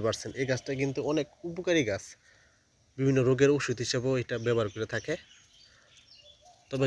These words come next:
যারা গ্রামে থাকে তারা সহ-, সহজে চিনতে পারছেন, ভালোভাবে চিনে রাখেন। এই গাছটা আপনারা সংগ্রহ করবেন। এটা গ্রাম থেকে সহজে সংগ্রহ করা যায়, তবে শহরের অঞ্চলেও পাওয়া যায়,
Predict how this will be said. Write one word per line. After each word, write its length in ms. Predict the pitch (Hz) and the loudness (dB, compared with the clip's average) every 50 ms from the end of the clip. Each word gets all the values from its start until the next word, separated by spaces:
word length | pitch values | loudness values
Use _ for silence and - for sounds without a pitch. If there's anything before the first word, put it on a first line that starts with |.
| 123 131 | 2 2
যারা 160 | 123 120 127 127 123 117 123 | 2 2 2 0 0 -2 0
গ্রামে 280 | 127 135 135 147 170 160 - | 2 4 4 4 2 0 -2
থাকে 160 | 160 156 - 185 151 | -4 -6 -4 0 0
তারা 140 | 123 113 110 110 - - | 2 2 0 -2 -2 -2
সহ-, 320 | - 123 123 123 123 113 - - | 0 2 2 2 0 0 -2 0
সহজে 280 | - 135 123 117 123 123 - | 2 2 2 2 2 0 0
চিনতে 220 | - 156 135 - 127 113 | -2 -2 0 0 0 -2
পারছেন, 220 | 127 - - 147 123 110 | -2 -2 -2 -4 -2 0
ভালোভাবে 260 | 110 113 113 120 120 - | 2 2 2 2 0 -2
চিনে 180 | - 156 127 113 107 | 0 0 0 2 0
রাখেন। 220 | 101 - - 104 104 - _ _ _ _ - - - - - - - - - - - - - - - - - - - - - - | -2 -4 -6 -12 -12 -14 _ _ _ _ -20 -20 -20 -20 -20 -20 -20 -20 -20 -20 -20 -20 -20 -20 -20 -20 -20 -20 -20 -16 -8 -6
এই 60 | 135 127 127 | -2 0 2
গাছটা 240 | 117 110 - - 143 | 2 2 2 0 0
আপনারা 220 | 131 120 135 123 123 - - | 0 2 2 2 2 0 0
সংগ্রহ 240 | 131 123 113 101 95 - | 0 0 0 0 -2 -4
করবেন। 240 | 101 92 90 90 90 - - _ _ _ _ _ _ _ _ _ _ _ _ _ - _ _ _ _ _ _ _ _ _ - _ - - - - - - - - - - - - | -8 -8 -10 -10 -14 -14 -20 _ _ _ _ _ _ _ _ _ _ _ _ _ -20 _ _ _ _ _ _ _ _ _ -20 _ -20 -20 -20 -20 -20 -20 -20 -20 -20 -20 -20 -18
এটা 140 | - - 113 110 104 | -12 -10 -8 -6 -2
গ্রাম 220 | 127 123 131 127 127 127 - | 2 2 2 2 2 0 -2
থেকে 140 | 127 113 117 - | -2 -2 -2 -2
সহজে 240 | - 127 120 120 123 123 - - - | -2 -2 0 0 -2 -2 -4 -4 -4
সংগ্রহ 240 | - 123 120 123 110 120 | -2 0 0 0 2 2
করা 120 | 123 127 127 | 2 2 2
যায়, 140 | 139 151 156 - - | 2 0 -2 -2 -2
তবে 180 | 131 123 127 123 123 - _ _ _ _ _ _ _ _ _ _ - - - _ _ _ - - - - - | 2 4 4 2 2 0 _ _ _ _ _ _ _ _ _ _ -20 -20 -20 _ _ _ -20 -20 -20 -16 -10
শহরের 400 | - - - 139 151 156 147 147 151 | -6 -4 0 2 4 6 6 6 4
অঞ্চলেও 340 | 156 147 - 160 151 156 151 135 143 | 4 2 2 2 4 4 4 2 4
পাওয়া 200 | 135 135 131 117 98 | 4 6 6 6 4
যায়, 140 | 104 82 82 | 0 -2 -2